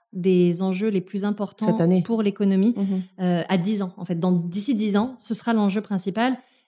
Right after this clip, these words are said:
Speaker 1: L'effondrement de la biodiversité, il est
Speaker 2: Mm.
Speaker 1: classé troisième et les deux premiers concernent vraiment aussi, euh, les écosystèmes.
Speaker 2: Mm.
Speaker 1: Donc, donc, c'est vraiment lié. Et le fait que le Forum économique mondial envoie ce genre de signal, c'est très important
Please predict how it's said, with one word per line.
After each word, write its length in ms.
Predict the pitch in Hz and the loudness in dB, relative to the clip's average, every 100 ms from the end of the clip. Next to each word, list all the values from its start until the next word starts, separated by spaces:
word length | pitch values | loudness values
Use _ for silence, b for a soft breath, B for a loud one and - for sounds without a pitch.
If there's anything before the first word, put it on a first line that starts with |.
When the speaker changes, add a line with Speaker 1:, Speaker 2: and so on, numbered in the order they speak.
| - | -4
Speaker 1:
L'effondrement 420 | 190 196 190 196 | -2 0 0 2
de 60 | 196 | 2
la 60 | |
biodiversité, 760 | 180 185 185 180 190 208 220 208 | 2 0 0 -2 -4 -2 0 2
il 240 | 170 165 | 2 2
est 40 | 196 | 0
Speaker 2:
Mm. 80 | 180 | 0
Speaker 1:
classé 280 | 180 180 | -2 -4
troisième 460 | 185 - 196 214 220 | -4 0 2 2 2
et 60 | 170 | 0
les 100 | 165 | 0
deux 120 | 185 | -2
premiers 420 | - 180 185 185 | 0 0 0 -2
concernent 640 | 180 190 175 185 180 160 | -4 -6 -4 -2 0 -2
vraiment 380 | 156 170 175 180 | -2 -2 0 2
aussi, 360 | 165 - 190 180 | 0 -4 -6 -4
euh, 220 | 160 147 - | -4 -6 -8
les 160 | 170 | -6
écosystèmes. 580 | 170 185 185 180 190 196 | -4 -2 -2 -4 -4 -4
Speaker 2:
Mm. 40 | 185 | -4
Speaker 1:
Donc, 240 | 170 - | -6 -8
donc, 140 | 175 - | -14 -16
c'est 160 | - | -12
vraiment 240 | 175 175 208 | -8 -4 -2
lié. 340 | 190 175 240 b b b b b b | 0 0 -2 b b b b b b
Et 340 | 214 208 - _ _ _ - | 6 6 4 _ _ _ -4
le 120 | 226 | 0
fait 160 | 208 - | 2 2
que 240 | 233 185 - - - _ - | 0 0 -4 -20 -20 _ -4
le 120 | 196 | -2
Forum 280 | 247 254 254 | 0 2 2
économique 440 | 240 208 208 208 | 2 0 0 -2
mondial 380 | 220 220 226 - | -2 0 -2 -4
envoie 320 | - 233 262 | -2 0 0
ce 180 | 247 226 | -2 -4
genre 380 | 202 202 196 - | 0 0 -2 -6
de 140 | 180 190 | -6 -6
signal, 400 | 185 202 240 269 | -2 0 0 -2
c'est 140 | - 214 | -8 -12
très 260 | - 254 | -4 0
important 540 | 233 220 208 247 277 | 0 0 -6 -6 -8